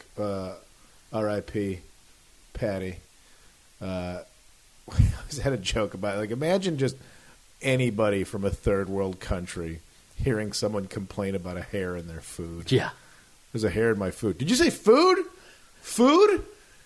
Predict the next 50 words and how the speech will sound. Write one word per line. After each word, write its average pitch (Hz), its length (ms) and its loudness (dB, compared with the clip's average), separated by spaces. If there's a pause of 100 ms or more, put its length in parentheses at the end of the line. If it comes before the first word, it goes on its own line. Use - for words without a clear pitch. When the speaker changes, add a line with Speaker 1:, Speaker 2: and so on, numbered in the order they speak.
(120)
Speaker 1:
I 311 60 -4
don't 370 80 -2
care 190 120 4
if 165 80 4
there's 143 120 2
a - 20 -10
fucking 226 380 4
eyeball 220 540 6
in 101 80 -2
it. 139 220 -12
Give 320 200 4
it 381 160 2
to 139 220 2
me." 131 180 -2
Speaker 2:
Yeah. 107 220 4 (680)
Speaker 1:
That's 294 180 4
what 254 80 8
I 220 60 8
was 185 100 4
joking. 208 200 4
Like, 123 120 2
"There's 139 200 6
a, - 80 6
there's 131 260 2
a 123 80 6
hair 123 260 6
in 107 80 2
this." 85 240 -8
Yeah. 185 180 2 (600)
You're 123 160 -2
eating 151 320 4
meat. 156 300 2
It - 180 -6
was 127 220 2 (200)
covered 160 420 4
in 82 140 -4
hair. 80 280 -12
Speaker 2:
<laughs> - 60 -6
Yeah. 165 320 6 (440)
Speaker 1:
Like, 127 180 4
if, 160 160 4
anytime, 214 320 6
like, 156 80 6
there's 135 160 4
dirt 147 380 4
or 143 120 4
hair 110 300 2
in 85 60 -4
it, 76 100 -12 (640)
that's, 135 440 0